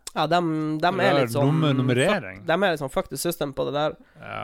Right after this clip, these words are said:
Speaker 1: Plutselig så er det bare tre episoder, men så er to episodene, eh, egentlig, eh, fortsettelse av den sesongen, men det kom året etterpå, eh,
Speaker 2: Ja.
Speaker 1: på en annen kanal, eh, fordi, eh,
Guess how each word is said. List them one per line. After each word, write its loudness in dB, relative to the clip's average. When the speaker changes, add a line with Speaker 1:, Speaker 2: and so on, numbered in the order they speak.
Speaker 1:
Plutselig -2
så 2
er 2
det -2
bare 0
tre 0
episoder, -2
men -4
så -2
er 2
to -2
episodene, -4
eh, -4
egentlig, -2
eh, -10
fortsettelse -2
av -4
den 0
sesongen, -4
men -4
det -4
kom -2
året -2
etterpå, -4
eh, -6
Speaker 2:
Ja. -10
Speaker 1:
på 2
en 4
annen 4
kanal, 2
eh, -2
fordi, -4
eh, -4